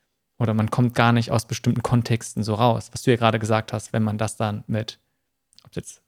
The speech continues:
Freunde ist oder komplett andere Gruppen sich sucht. Und da würde mich sehr, sehr, ja, einfach deine Gedanken zu interessieren, auch in Bezug auf das Programm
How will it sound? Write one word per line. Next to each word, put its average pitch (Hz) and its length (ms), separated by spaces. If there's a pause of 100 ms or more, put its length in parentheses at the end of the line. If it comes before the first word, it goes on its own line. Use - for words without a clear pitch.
Freunde 117 400
ist 107 180
oder 107 140
komplett 113 480 (100)
andere 113 520 (400)
Gruppen 101 420 (140)
sich - 180
sucht. - 360 (1300)
Und 120 80
da 117 60
würde 123 140
mich 110 120
sehr, 117 120
sehr, 110 360 (160)
ja, 131 160
einfach 123 160
deine 120 200
Gedanken 117 280
zu - 100
interessieren, 107 520
auch 110 320
in 110 120
Bezug 113 320
auf 107 400 (160)
das - 120
Programm 104 360